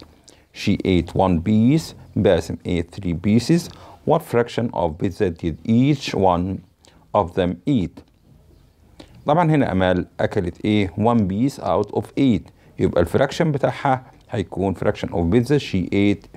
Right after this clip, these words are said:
هيبقى one over eight. One over eight. One over eight ده بنسميه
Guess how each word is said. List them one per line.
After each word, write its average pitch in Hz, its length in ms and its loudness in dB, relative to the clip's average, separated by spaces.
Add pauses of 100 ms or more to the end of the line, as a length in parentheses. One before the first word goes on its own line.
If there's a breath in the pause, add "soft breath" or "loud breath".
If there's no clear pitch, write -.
هيبقى 92 480 2
one 104 280 4 (120)
over 101 400 0
eight. 104 360 0 (400 soft breath)
One 110 540 2 (220)
over 98 340 2 (120)
eight. 85 200 0 (840 loud breath)
One 156 380 2
over 131 300 0 (100)
eight 123 380 0 (340)
ده 113 220 0
بنسميه 95 720 0